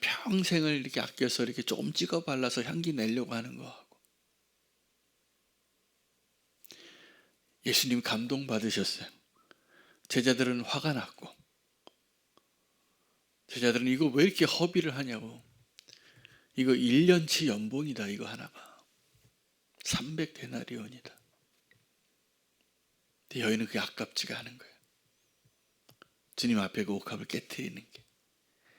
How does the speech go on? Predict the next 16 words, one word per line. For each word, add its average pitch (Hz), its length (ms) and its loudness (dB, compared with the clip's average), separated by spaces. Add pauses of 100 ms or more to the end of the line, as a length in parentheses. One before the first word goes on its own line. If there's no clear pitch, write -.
이게 180 300 8
예배의 156 480 8
기쁨이에요. 117 800 -2 (2000)
그 156 120 2
베드로는, 151 800 8 (960)
또 131 240 8
베드로가 143 420 8
아니라 127 220 6
사실은 127 480 2 (300)
가룟 123 360 4
유다가 120 320 4
그 - 120 0
얘기를 110 300 -2
했거든요. - 440 -14
그는 113 240 0
도적이라 107 720 -2